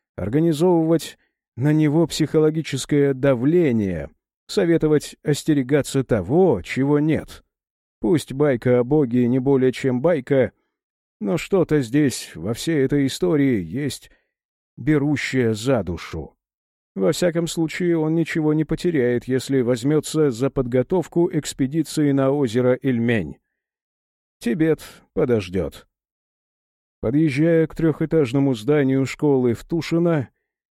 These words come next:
на берегу Сходни, Илья окончательно утвердился в своём решении. События начавшегося понедельника разожгли в нём интерес к проблеме,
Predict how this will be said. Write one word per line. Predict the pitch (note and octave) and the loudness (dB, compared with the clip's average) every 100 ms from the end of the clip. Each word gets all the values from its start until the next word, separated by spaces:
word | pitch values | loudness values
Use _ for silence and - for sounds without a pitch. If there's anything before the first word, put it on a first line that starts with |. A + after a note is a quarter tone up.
| _ | _
на | F2 | -6
берегу | A#2+ D3 D3 D#3 | 0 0 2 0
Сходни, | D3 - D#3+ C#3 D3 C#3 F#2 - - | -2 -2 0 0 0 0 -2 -8 -8
Илья | D3+ F#3+ G3+ F#3+ | -4 0 2 2
окончательно | F3 F#3 - G3 F3+ F3 F3 | 2 -2 0 -2 0 0 0
утвердился | E3+ E3+ E3+ D3+ E3 D3 D#3 | 0 0 0 2 0 2 -2
в | - | -2
своём | C3+ B2+ B2 | 0 0 2
решении. | B2 - A#2 E2+ D#2 C#2+ - _ _ _ _ _ _ _ _ _ _ | 0 0 -2 -2 -6 -12 -14 _ _ _ _ _ _ _ _ _ _
События | - F#3+ E3+ E3 - C#3 | -2 0 2 2 2 2
начавшегося | C3+ C3 - C#3+ - C3+ B2+ C3 | 2 0 0 -2 0 0 2 0
понедельника | A#2 A#2+ A#2+ C3+ E3+ D3+ D3 - C3 F#2+ C#2+ _ - | 0 0 0 2 2 2 0 2 0 0 -4 _ -18
разожгли | - F#2 C#3+ E3+ D#3 G3 G#3 | -6 -4 0 0 0 -2 -2
в | E3+ | 0
нём | G3 F3+ F3+ | 2 2 0
интерес | - F#3 F#3 E3+ - | 0 0 0 -2 -6
к | - | -4
проблеме, | D3+ D3 E3+ F3+ A2+ D#2+ C#2+ | -2 0 0 0 0 -4 -8